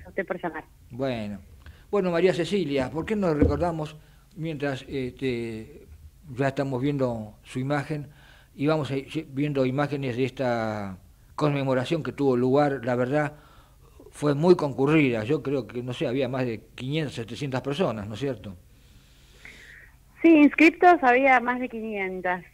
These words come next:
Speaker 1: La verdad que no, no hicimos la cuenta final,
Speaker 2: Mm.
Speaker 1: pero bueno, gracias a Dios la convocatoria fue,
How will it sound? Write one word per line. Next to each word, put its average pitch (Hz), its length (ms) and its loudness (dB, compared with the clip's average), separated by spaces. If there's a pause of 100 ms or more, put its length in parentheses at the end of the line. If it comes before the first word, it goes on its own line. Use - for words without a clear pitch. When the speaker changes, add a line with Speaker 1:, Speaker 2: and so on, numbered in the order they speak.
Speaker 1:
La 190 140 0
verdad 202 220 4
que 240 100 0
no, 214 260 2
no 208 100 -2
hicimos 247 440 -2 (100)
la 202 220 4
cuenta 254 420 6
final, 226 460 4
Speaker 2:
Mm. 180 40 -16
Speaker 1:
pero 196 220 2
bueno, 165 340 -2 (320)
gracias 196 380 -8
a 185 80 0
Dios 202 260 4
la 196 140 2
convocatoria 175 720 -2
fue, 160 340 -4